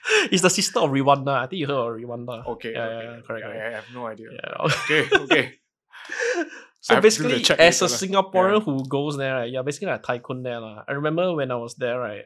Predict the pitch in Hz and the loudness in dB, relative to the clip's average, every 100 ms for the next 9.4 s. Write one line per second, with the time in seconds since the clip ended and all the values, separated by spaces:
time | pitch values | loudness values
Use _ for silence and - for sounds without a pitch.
0 | 107 117 113 107 127 - 147 143 127 131 | -12 -10 -10 -14 -16 -14 -12 -8 -8 -8
1 | 131 113 110 139 110 110 - 113 98 98 | -10 -12 -14 -16 -16 -16 -14 -14 -16 -18
2 | - 117 110 107 110 117 110 - 123 139 | -12 -12 -12 -10 -10 -12 -20 -12 -4 -2
3 | 156 156 156 135 120 117 113 123 127 135 | -4 0 0 0 -2 -4 -6 -6 -2 -2
4 | 139 117 113 - 117 127 107 101 - _ | -2 -6 -14 -14 -16 -14 -20 -20 -20 _
5 | _ _ _ - 123 - 131 123 - _ | _ _ _ -10 -8 -4 -2 -2 -6 _
6 | _ _ _ _ _ 135 139 139 165 - | _ _ _ _ _ -6 -4 0 -2 -4
7 | - - _ _ _ _ _ 135 123 143 | -12 -14 _ _ _ _ _ -6 -6 -4
8 | - 160 170 185 151 131 139 135 147 123 | -4 -4 -2 -6 -6 -8 -8 -6 -6 -6
9 | 120 127 127 | -8 -6 -6